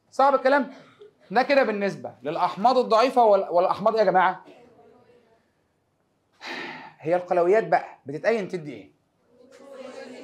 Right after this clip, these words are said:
يبقى إحنا هناخد مع بعض حساب تركيز أيون الهيدروكسيل بقى للقلويات. أنا هكتب لكم المعادلة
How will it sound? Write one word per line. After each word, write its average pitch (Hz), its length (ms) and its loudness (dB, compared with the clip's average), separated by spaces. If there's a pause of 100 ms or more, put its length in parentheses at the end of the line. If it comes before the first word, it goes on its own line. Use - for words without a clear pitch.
(800)
يبقى 208 180 4
إحنا 214 240 4
هناخد 226 240 4
مع 185 180 4
بعض 226 400 2
حساب 185 720 2 (560)
تركيز 208 880 2 (180)
أيون 208 500 6
الهيدروكسيل 214 1200 4
بقى 311 200 4 (760)
للقلويات. 220 2500 2 (1080)
أنا 277 340 6
هكتب 247 240 2
لكم 285 220 4
المعادلة 277 720 4